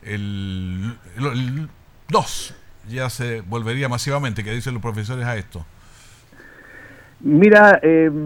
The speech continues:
Speaker 2: Raúl, yo creo que se ha dicho bastante con respecto al retorno, ¿no es cierto?, de esta presencialidad el, el próximo dos de marzo. Eh, nosotros como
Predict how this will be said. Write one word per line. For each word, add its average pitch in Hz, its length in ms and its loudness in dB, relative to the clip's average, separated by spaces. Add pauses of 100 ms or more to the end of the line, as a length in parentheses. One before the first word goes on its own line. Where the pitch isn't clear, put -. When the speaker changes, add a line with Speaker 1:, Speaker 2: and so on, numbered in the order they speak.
(200)
Speaker 2:
Raúl, 165 320 8
yo 156 160 2
creo 165 380 6
que 147 160 0
se - 120 -6
ha 135 40 4
dicho 143 340 0
bastante 143 640 0
con 143 200 0
respecto 135 760 2
al 110 160 -2
retorno, 123 560 0
¿no 117 80 -2
es 113 100 -10
cierto?, 120 540 0 (320)
de 120 140 2
esta 120 160 2
presencialidad 113 1080 4
el, 104 500 0 (140)
el 101 120 0
próximo 107 800 2
dos 110 200 6
de 104 80 0
marzo. 107 500 -2 (640)
Eh, 139 440 10
nosotros 147 560 4
como 143 840 8